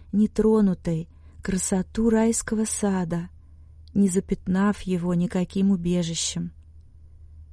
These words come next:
Для остального же человечества, к сожалению, эти убежища стали тюрьмой. Во время всего периода Адвента Пресвятая Богородица сопровождает нас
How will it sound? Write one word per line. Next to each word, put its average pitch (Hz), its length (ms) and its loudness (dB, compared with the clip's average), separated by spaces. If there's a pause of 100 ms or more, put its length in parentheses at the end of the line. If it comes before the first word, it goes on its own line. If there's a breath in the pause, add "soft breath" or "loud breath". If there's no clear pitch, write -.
(140)
Для 185 220 2
остального 185 680 2
же 202 100 -4
человечества, 190 920 -2
к - 80 -10
сожалению, 180 800 0 (580 loud breath)
эти 233 280 4
убежища 185 920 0 (120)
стали 175 540 -2
тюрьмой. 190 760 0 (2250 loud breath)
Во 214 160 8
время 269 260 6
всего 254 360 4
периода 240 580 4
Адвента 208 560 4
Пресвятая 214 580 0
Богородица 214 720 2
сопровождает 202 1000 0
нас 180 420 -2